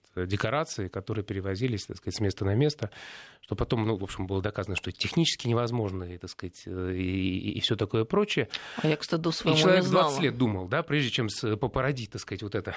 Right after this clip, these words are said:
Speaker 1: <clears throat> вот это откровение.
Speaker 2: То есть это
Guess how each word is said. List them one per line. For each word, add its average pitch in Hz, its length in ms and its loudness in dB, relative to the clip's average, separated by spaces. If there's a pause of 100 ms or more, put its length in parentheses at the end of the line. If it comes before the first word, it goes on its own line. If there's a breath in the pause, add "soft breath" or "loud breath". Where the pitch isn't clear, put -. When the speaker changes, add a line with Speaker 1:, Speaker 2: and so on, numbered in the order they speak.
Speaker 1:
<clears throat> 240 340 4
вот 135 100 -2
это 123 160 0
откровение. 113 580 2 (320)
Speaker 2:
То 175 120 2
есть - 160 -2
это 170 340 2